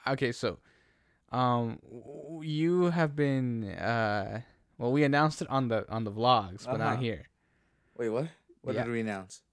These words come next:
Speaker 1: Uh, y-, we, that you were t-, Twitch streaming on Tuesdays.
Speaker 2: Oh, yeah. I was Twitch streaming on Tuesdays up until Belf, you know, betrayed me.
Speaker 1: Yeah, okay,
Speaker 2: But
Speaker 1: so, <laughs> okay,
Speaker 2: <laughs>
Speaker 1: so last week, um, there was a whole, um,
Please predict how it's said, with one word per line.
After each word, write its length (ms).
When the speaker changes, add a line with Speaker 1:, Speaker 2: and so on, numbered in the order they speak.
Speaker 1:
Uh, 180
y-, 100
we, 200
that 160
you 100
were 80
t-, 180
Twitch 340
streaming 360
on 100
Tuesdays. 320
Speaker 2:
Oh, 40
yeah. 300
I 60
was 140
Twitch 220
streaming 320
on 120
Tuesdays 540
up 140
until 460
Belf, 240
you 60
know, 140
betrayed 300
me. 180
Speaker 1:
Yeah, 240
okay, 160
Speaker 2:
But 100
Speaker 1:
so, 160
<laughs> 20
okay, 360
Speaker 2:
<laughs> 20
Speaker 1:
so 140
last 380
week, 420
um, 260
there 160
was 280
a 180
whole, 640
um, 440